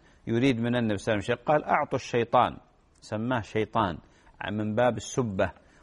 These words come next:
والله جل وعلا يقول: "و-، وكذلك جعلنا لكل نبي عدواً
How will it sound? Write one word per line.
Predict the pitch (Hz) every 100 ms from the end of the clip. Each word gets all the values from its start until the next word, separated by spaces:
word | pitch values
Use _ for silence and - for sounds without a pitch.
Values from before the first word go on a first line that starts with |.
| -
والله | 120 135 127
جل | 120 120 123
وعلا | 131 117 117
يقول: | 110 110 123 117
"و-، | 113 113 104
وكذلك | - 117 135 120 -
جعلنا | 113 117 120 127 117
لكل | 110 110 139 120 113
نبي | 113 117 131 117 95
عدواً | 107 123 135 139